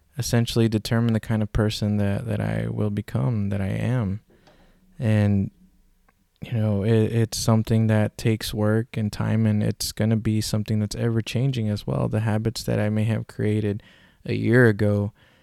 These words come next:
you know, probably don't serve me the same purpose now. And it's something that needs to evolve. It's something that I can improve on. It's something that I could add on to that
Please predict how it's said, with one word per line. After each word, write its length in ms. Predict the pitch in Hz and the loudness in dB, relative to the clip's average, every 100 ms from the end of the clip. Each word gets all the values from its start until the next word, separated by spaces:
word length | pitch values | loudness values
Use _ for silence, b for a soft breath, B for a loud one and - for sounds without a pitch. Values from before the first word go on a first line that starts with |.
| b b _ | b b _
you 80 | 131 | -2
know, 220 | 104 101 | 0 0
probably 440 | - 120 120 120 | -2 -2 0 0
don't 260 | 117 113 110 | 0 0 -2
serve 300 | - 113 113 | 0 2 2
me 260 | 113 110 107 | 2 2 2
the 120 | 107 | -2
same 380 | - 110 110 104 | -2 -2 -2 0
purpose 520 | 117 120 107 104 - | -2 0 -2 -4 -4
now. 420 | 113 127 113 98 b b b b b | 0 0 0 -4 b b b b b
And 160 | 110 107 | -2 0
it's 140 | 104 | 0
something 360 | 113 110 113 110 | 0 0 0 2
that 160 | 107 | 2
needs 280 | 104 113 110 | 2 0 -2
to 140 | - 113 | -2 -2
evolve. 440 | 107 113 131 113 | 0 0 0 0
It's 140 | 107 - | -2 -4
something 360 | 110 - 107 | -6 -2 -2
that 140 | 107 104 | 0 0
I 140 | 104 | -2
can 480 | - 104 104 101 110 _ - | -4 -4 -4 -4 -8 _ -6
improve 580 | 117 110 - 135 127 110 | -4 -2 4 4 4 0
on. 220 | 104 101 | -6 -6
It's 120 | 98 | -6
something 300 | - 107 110 | -6 -4 -2
that 120 | 110 | -2
I 120 | 104 104 | -2 -4
could 220 | - 107 - | -6 -8 -6
add 280 | 113 123 | -2 2
on 280 | 113 107 104 | 2 2 -2
to 280 | - 107 - - b b b b b | -6 -10 -10 -16 b b b b b
that 360 | 131 104 101 | -2 0 0